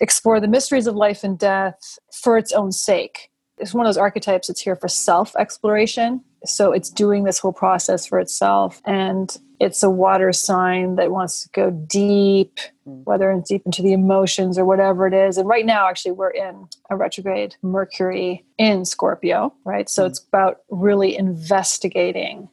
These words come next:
Speaker 1: and wanting to know and going deep and, like, going to the edge and then going further than the edge. Like,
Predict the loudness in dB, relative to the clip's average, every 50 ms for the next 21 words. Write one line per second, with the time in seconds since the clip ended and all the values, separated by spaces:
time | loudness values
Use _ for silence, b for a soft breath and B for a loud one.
0 | _ -4 -2 0 2 4 4 4 4 4 2 2 2 0 2 2 2 4 4 4
1 | 4 4 4 4 2 0 -4 -4 -2 -2 -2 0 -2 -4 -6 -4 0 0 2 2
2 | 2 0 0 -4 -4 -4 -2 0 0 0 0 -2 _ _ _ -6 -2 0 0 2
3 | 0 0 -2 0 0 -2 -2 -2 0 2 2 2 2 0 -4 -6 -8 -8 -8 -6
4 | -8 -8 -6 -4 -4 -4 -4 -6 -8 -12 -14 _ _ _ _ -16 -12 -6 0 2
5 | 4 4 4 4 2 -2 -4 -6 -6 -4 -4 -2 -2 -4 -6 -8 -8 -8 -8 -8
6 | -10